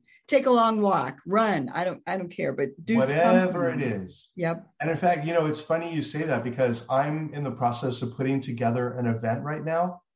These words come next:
Speaker 1: Yeah.
Speaker 2: that I'm calling Esteem Fest.
Speaker 1: Oh, I like
Speaker 2: So it's
Speaker 1: that.
Speaker 2: gonna be a celebration of self, and it's gonna be a weekend long. It's gonna be October fourteenth through sixteenth here in Orlando.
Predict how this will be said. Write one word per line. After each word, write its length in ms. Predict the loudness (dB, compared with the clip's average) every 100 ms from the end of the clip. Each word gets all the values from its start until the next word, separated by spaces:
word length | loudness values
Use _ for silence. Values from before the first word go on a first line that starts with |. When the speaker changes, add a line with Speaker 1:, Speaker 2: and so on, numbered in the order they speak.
| -8
Speaker 1:
Yeah. 300 | -4 -2 -4 -8 _ _ _ 0
Speaker 2:
that 300 | 2 4 2
I'm 220 | 0 -2
calling 640 | 0 2 2 2 -4 -6
Esteem 460 | -6 -8 -6 -2 -2
Fest. 560 | 2 2 2 0 -12 _ _ _ -4
Speaker 1:
Oh, 60 | 0
I 100 | 2
like 260 | 0 -2
Speaker 2:
So 80 | -2
it's 140 | -2
Speaker 1:
that. 60 | -2
Speaker 2:
gonna 100 | -4
be 140 | -2 0
a 60 | 0
celebration 760 | 0 -2 -2 -2 -4 -6 -6
of 100 | -6
self, 480 | -6 -2 0 0 -4 -8
and 140 | -4 -4
it's 140 | -4
gonna 160 | -4 -2
be 140 | -2
a 60 | -2
weekend 500 | -2 -2 0 0 4
long. 280 | 4 4
It's 140 | 0 -4
gonna 160 | -6
be 100 | -2
October 440 | -2 -2 -4 -4 -4
fourteenth 480 | -4 -4 -4 -8 -6
through 100 | -6
sixteenth 500 | -6 -8 -8 -10 -8
here 240 | -6 -4 -4
in 80 |
Orlando. 640 | -4 -4 -4 -4 -4 -6